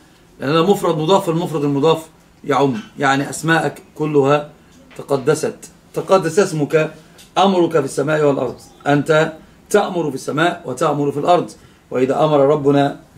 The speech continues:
أمرا أو أراد الوحي سمع الملائكة سلسلة على صفوان، أخذت السماء منهم رعدة ورجفة، حتى إذا فزع عن قلوبهم قالوا: "ماذا قال ربكم؟" قالوا: "الحق".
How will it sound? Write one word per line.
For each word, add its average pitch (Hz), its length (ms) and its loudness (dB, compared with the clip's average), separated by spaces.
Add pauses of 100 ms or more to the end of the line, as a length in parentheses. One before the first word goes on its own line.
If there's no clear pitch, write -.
(140)
أمرا 147 420 2 (100)
أو 123 200 -4
أراد 139 260 2
الوحي 135 460 0 (380)
سمع 175 380 0
الملائكة 139 520 0
سلسلة 139 440 0
على 135 160 0
صفوان، 160 440 0 (600)
أخذت 151 380 0
السماء 170 380 -2
منهم 160 260 0
رعدة 151 380 0
ورجفة، 151 520 0 (2000)
حتى 185 380 0
إذا 165 120 2
فزع 156 320 0
عن 151 80 -4
قلوبهم 156 560 0 (840)
قالوا: 165 420 2
"ماذا 156 280 2
قال 156 220 2
ربكم؟" 147 440 0
قالوا: 143 280 0
"الحق". - 340 -10